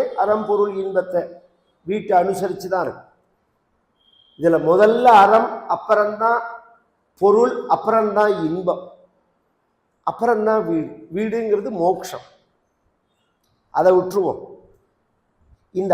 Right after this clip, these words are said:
அறம், பொருள், இன்பத்தை முதல்ல அறத்தை வச்சதுக்கு காரணம் என்னன்னா, அறத்துக்கு உட்பட்டு தான் பொருள் சேர்க்கணும், அறத்துக்கு உட்பட்டு தான் இன்பத்தை அனுபவிக்கணும்.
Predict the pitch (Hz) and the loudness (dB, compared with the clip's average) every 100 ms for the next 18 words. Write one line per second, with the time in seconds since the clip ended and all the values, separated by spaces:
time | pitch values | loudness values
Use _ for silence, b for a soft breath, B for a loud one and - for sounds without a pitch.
0 | 147 160 208 220 233 202 214 220 226 226 | 8 8 8 4 0 0 4 6 4 0
1 | 214 220 202 202 208 233 131 - - - | -2 0 2 0 2 2 0 -4 -14 -20
2 | _ _ - 160 202 233 247 233 202 240 | _ _ -4 0 2 2 4 6 6 4
3 | 247 233 208 208 208 202 190 185 185 208 | 2 0 0 -2 -8 -4 -4 2 4 4
4 | 214 196 185 160 151 254 196 - - _ | 0 -4 -4 -4 -4 -4 -6 -8 -20 _
5 | _ _ - 185 226 - - 185 208 214 | _ _ 0 2 2 -2 -10 -6 -6 -6
6 | - 233 226 226 220 240 247 240 - 208 | -2 -2 0 -2 4 4 4 0 2 4
7 | 220 240 214 185 196 190 196 190 233 269 | 4 0 -4 -2 -2 -2 -2 -2 -2 -6
8 | - _ _ _ _ 165 185 214 - - | -14 _ _ _ _ 0 2 2 0 -12
9 | 226 - _ 214 196 - - - _ _ | -12 -14 _ -4 -2 -4 -12 -20 _ _
10 | _ _ 190 185 - 240 233 220 233 247 | _ _ -8 -4 0 0 2 2 4 4
11 | 240 - - - _ 175 208 240 247 240 | 2 -6 -14 -20 _ -6 -4 0 0 4
12 | 208 190 214 196 208 - 180 156 160 | 4 4 4 4 2 0 -4 -4 -6